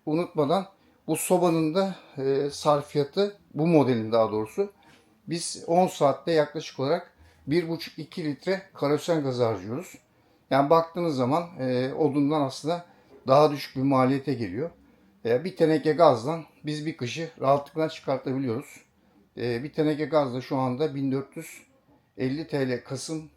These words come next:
iki bin yirmi dört işi tabii bu fiyat. E, pratik bir ürün almak isteyen o insanlar için kesinlikle tavsiye ederim.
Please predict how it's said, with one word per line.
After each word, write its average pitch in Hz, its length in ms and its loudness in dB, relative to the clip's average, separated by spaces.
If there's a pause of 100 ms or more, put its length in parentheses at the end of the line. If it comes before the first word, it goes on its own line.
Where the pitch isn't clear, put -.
(160)
iki 131 240 -8
bin 156 60 -2
yirmi 135 340 -4
dört 135 200 -10
işi - 200 -18
tabii 101 340 -12
bu - 80 -20
fiyat. - 340 -10 (600)
E, 107 380 -10 (520)
pratik 185 420 -10
bir 139 160 -8 (280)
ürün 143 220 -6
almak 127 300 -6
isteyen 123 300 -12
o 123 220 -10
insanlar 127 440 -12
için 156 280 -20 (400)
kesinlikle 147 560 -14
tavsiye 120 360 -12
ederim. 113 260 -14